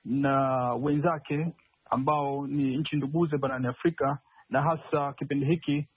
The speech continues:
swala la, la, la bwawa la maendeleo nalo pia linajadiliwa,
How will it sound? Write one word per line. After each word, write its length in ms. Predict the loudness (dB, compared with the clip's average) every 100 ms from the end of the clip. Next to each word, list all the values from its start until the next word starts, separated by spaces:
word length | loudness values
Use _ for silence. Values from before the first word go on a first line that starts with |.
| _ -12 0
swala 300 | 0 2 0
la, 840 | 0 0 2 0 0 0 -2 -4 -4
la, 200 | -2 0
la 220 | 0 0
bwawa 300 | 2 0 0
la 80 | -4
maendeleo 600 | -6 -6 -2 0 0 -2 -8 _ -2
nalo 240 | 0 0
pia 220 | 0 0
linajadiliwa, 800 | 0 -2 -2 -2 0 2 2 -2